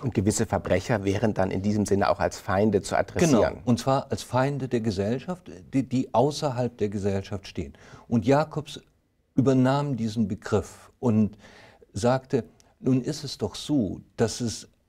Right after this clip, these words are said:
Speaker 2: Leute gibt, die die Gesellschaft als Ganzes bekämpfen wollen, Terroristen.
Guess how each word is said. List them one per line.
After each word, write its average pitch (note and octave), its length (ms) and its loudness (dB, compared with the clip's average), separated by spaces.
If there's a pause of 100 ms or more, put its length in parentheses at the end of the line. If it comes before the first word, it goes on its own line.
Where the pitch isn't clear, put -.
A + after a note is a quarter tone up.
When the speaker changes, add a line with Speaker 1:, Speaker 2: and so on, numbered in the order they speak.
(260)
Speaker 2:
Leute B2 520 2
gibt, - 520 -10
die C3 120 0
die A2+ 120 -4
Gesellschaft A#2 760 -4
als G#2+ 200 -6
Ganzes A2+ 400 -2
bekämpfen - 640 -2
wollen, C#2+ 340 -12
Terroristen. A#2 880 0